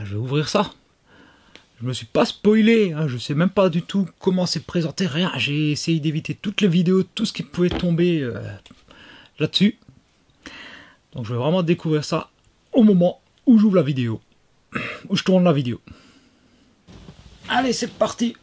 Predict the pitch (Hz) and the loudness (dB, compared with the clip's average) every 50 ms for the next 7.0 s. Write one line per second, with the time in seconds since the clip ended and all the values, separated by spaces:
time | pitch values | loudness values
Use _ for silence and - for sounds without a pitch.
0 | _ - - 392 359 294 247 254 240 202 185 190 175 156 135 127 147 151 160 - | _ -10 -2 2 4 4 6 4 4 2 0 -2 -2 -4 -4 -4 -6 -6 -6 -8
1 | - - - - - - - - - - - - 196 214 - - 196 156 147 143 | -14 -14 -12 -12 -12 -12 -14 -16 -18 -16 -10 -8 -8 -8 -6 -6 -4 -4 -2 -2
2 | 143 165 - - - - - - - - - - _ _ - - - _ - - | -2 -2 -4 -4 -10 -20 -20 -20 -20 -20 -20 -20 _ _ -20 -20 -20 _ -20 -20
3 | - - - - - - _ - - - - - - - - - - - - - | -20 -20 -20 -20 -20 -20 _ -20 -20 -20 -20 -20 -20 -20 -18 -18 -18 -18 -20 -20
4 | - _ - - - - - - - _ _ _ _ _ - - - - _ - | -20 _ -20 -20 -20 -20 -20 -20 -20 _ _ _ _ _ -20 -20 -20 -20 _ -20
5 | - - - _ _ - - _ - 269 220 - - - - - - - - - | -20 -20 -20 _ _ -20 -20 _ -2 0 0 0 0 -2 -10 -18 -20 -20 -20 -20
6 | - - - - - - - - - - - - - - - - - 175 170 165 | -20 -20 -20 -20 -20 -20 -20 -10 -10 -10 -10 -10 -18 -20 -14 -4 2 4 4 4